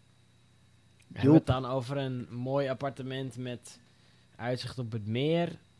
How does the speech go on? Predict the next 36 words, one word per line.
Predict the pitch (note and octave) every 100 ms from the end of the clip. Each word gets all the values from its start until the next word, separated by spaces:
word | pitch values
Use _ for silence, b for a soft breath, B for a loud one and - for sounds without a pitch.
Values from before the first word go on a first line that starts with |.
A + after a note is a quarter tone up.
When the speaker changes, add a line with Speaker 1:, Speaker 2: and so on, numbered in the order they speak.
| -
Speaker 2:
Nee, | C#3+ E3
je | F3+
moet | F3+
gewoon | - F#3
je | F3+
eigen | E3+ D#3+ D#3+
carrière | D#3+ C3 A2 A2 A2+
maken. | A2+ A2+ A2+ A#2
Dus | A#2
wat | B2 C3
jij | C#3
nu | C3+
kan | B2+ B2+ A#2
betalen | - G2 G2 G2+ G#2
daar. | G2+ G#2+ - - - - - - - - - - - - -
Je | -
krijgt | G2+ B2+ C3
geen, | - D3 D#3
eh, | D3+ D3
pop | - A#2+
met | C3 B2
goud | B2 A2+ A2+
ineens. | A2+ G#2+ A2 B2+ - - _ - -
Speaker 1:
Nee, | A#2+ B2 A#2+ A#2 C3
sowieso | - C3+ C#3+ C3
niet. | C#3+ D3 C3+ - - - -
Speaker 2:
Oké. | F3 - C3+ B2+ G#3+ - -
Maar | C3 C#3+
wel, | D#3 G#3 C4 B3 B3
eh, |
onbeperkt | A#3 A3+ - B3 B3
toegang | B3 A#3+ A#3
tot, | A3+ -
eh, | A3+ A3+ A3+
Disney | A#3 A3+ A3+
Shanks. | - D4 A3+ - -